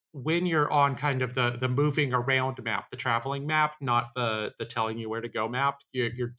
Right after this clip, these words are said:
your default screen of wandering around the world, you cannot zoom out terribly far, uh, and you cannot scroll that map.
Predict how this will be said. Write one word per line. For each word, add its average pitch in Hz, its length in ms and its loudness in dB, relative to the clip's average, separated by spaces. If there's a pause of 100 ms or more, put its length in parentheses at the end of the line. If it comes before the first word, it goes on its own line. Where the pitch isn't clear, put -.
your 156 120 -4
default 156 520 0
screen 127 440 -6
of 113 100 -10
wandering 123 420 0
around 113 280 -6
the 107 100 -12
world, 131 320 -2 (540)
you 147 440 -4 (280)
cannot 196 520 0
zoom 143 440 -2 (100)
out 131 300 4 (240)
terribly 131 480 -2
far, 147 540 -2 (640)
uh, 139 280 4 (160)
and 156 320 2
you 143 300 -8 (260)
cannot 180 520 2 (440)
scroll 135 540 -2
that - 340 -4
map. - 260 -12